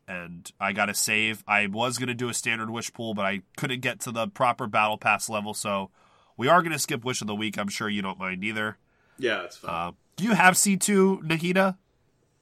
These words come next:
Speaker 2: Yeah.
Speaker 1: Okay, that's what I figured. I figured you would probably pull on it if you didn't.
Speaker 2: Yeah, exactly.
Speaker 1: All right, let's go into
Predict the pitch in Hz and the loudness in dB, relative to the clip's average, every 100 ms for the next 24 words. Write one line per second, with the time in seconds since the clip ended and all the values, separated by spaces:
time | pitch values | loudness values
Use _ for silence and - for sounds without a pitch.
0 | _ - 139 - - _ _ _ - 131 | _ 2 2 2 -6 _ _ _ 2 2
1 | 90 73 _ 127 131 151 117 113 101 190 | 2 -10 _ -4 0 2 2 0 -2 0
2 | 196 170 160 139 104 - 123 120 104 131 | 0 -2 -2 -4 -6 -8 -4 -4 4 4
3 | 117 107 127 110 101 98 117 110 107 98 | 4 -2 -2 0 0 -2 -4 -4 -4 -6
4 | 98 82 - _ _ _ _ 107 92 71 | -6 -8 -18 _ _ _ _ -2 -2 -2
5 | _ - 90 - 80 - - _ _ _ | _ -18 -14 -12 -12 -14 -20 _ _ _
6 | _ _ - 131 135 95 _ _ _ _ | _ _ 0 6 6 4 _ _ _ _
7 | _ 135 143 175 165 170 - 156 147 | _ 2 4 4 4 2 0 0 -2